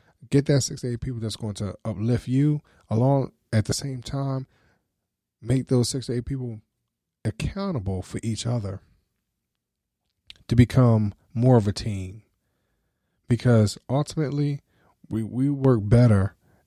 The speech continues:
as a team. I think that's part of our issue of not being able to go out and see people, and people are pressing the, their limits because,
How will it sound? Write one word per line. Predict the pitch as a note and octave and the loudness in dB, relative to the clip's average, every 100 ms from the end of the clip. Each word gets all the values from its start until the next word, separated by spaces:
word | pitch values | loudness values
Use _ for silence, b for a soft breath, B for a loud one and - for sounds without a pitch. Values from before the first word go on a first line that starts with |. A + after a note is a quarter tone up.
| - | 2
as | A2 | 2
a | G#2 | 2
team. | - C3 A2 | -2 -6 -4
I | A2 | -4
think | B2+ A#2 | -4 -2
that's | A#2+ | -4
part | - - B2+ | -4 -4 -2
of | A2 | 0
our | A2 - | -2 -2
issue | A#2 - A#2 G#2+ | -4 -4 -4 -4
of | G#2+ G#2+ G#2 G2+ _ b b b - | -2 0 -2 -4 _ b b b 0
not | A#2 G#2 | 0 4
being | A#2 A2+ | 4 4
able | A2 | 2
to | A2 | -2
go | G#2+ A2+ | 0 0
out | - | 0
and | G#2 | -4
see | - B2 | -4 -4
people, | A2+ - G#2+ G2+ G2+ | -6 -8 -8 -8 -10
and | G2+ G2+ G2 F#2 | -8 -8 -8 -10
people | - B2 A2 | -6 -6 -4
are | G2+ | -6
pressing | - B2+ A#2+ A2 | -6 -6 -6 -6
the, | G#2 F#2+ | -8 -10
their | G2 A2 G#2 | -6 -4 -2
limits | A2+ D3+ A#2+ F#2+ | 0 0 0 -4
because, | G#2+ - A2+ G#2+ G2 | -6 -2 0 0 -2